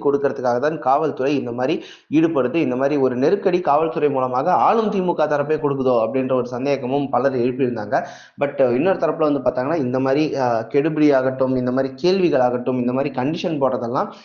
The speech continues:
சாதாரணமா ஒரு எக்ஸ் ஒய் ஜெட் கட்சி மாநாடு போடுதுன்னா கூட இதெல்லாம் இருக்கும். பல காலமா அரசியல்ல இருந்தவங்களுக்கு இந்த கண்டிஷன் இருக்குன்றது தெரியும். அவங்க பாட்டுக்கு அதை ஃபுல்ஃபில் பண்ணிட்டு ஒரு மாநாடு போடுவாங்க. விஜய் போன்றவர் வந்து இப்பதான் முதல் முதல்ல அரசியல் களத்துக்குள்ள கால் எடுத்து வைக்கிறதால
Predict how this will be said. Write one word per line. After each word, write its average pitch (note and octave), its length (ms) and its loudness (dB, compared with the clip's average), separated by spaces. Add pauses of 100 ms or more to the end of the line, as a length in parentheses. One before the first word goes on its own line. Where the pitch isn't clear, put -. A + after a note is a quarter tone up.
(400)
சாதாரணமா F3+ 520 2
ஒரு E3+ 160 2
எக்ஸ் C#3 220 0
ஒய் F#3 80 2
ஜெட் E3+ 220 -2
கட்சி C#3+ 260 -2
மாநாடு C#3+ 360 0
போடுதுன்னா B2+ 440 0
கூட D#3+ 160 2
இதெல்லாம் C3 440 2
இருக்கும். C#3 440 -2 (260)
பல A#2 260 2
காலமா D#3 480 2
அரசியல்ல D3+ 400 0 (180)
இருந்தவங்களுக்கு F3 560 2
இந்த E3+ 240 2
கண்டிஷன் D#3 380 -2
இருக்குன்றது C#3 580 -2
தெரியும். C#3+ 500 2
அவங்க C3+ 240 0
பாட்டுக்கு D#3 320 0
அதை D#3 120 2
ஃபுல்ஃபில் D#3 420 -4
பண்ணிட்டு C3+ 300 -2
ஒரு C#3 140 2
மாநாடு C3 360 0
போடுவாங்க. B2 540 0 (280)
விஜய் G#3+ 360 0
போன்றவர் D#3+ 540 2
வந்து E3 180 0
இப்பதான் D#3+ 340 0
முதல் A#2+ 280 0
முதல்ல E3 280 2
அரசியல் E3+ 480 2
களத்துக்குள்ள D3 460 0
கால் C#3+ 240 2
எடுத்து D#3 240 -2
வைக்கிறதால C3+ 640 0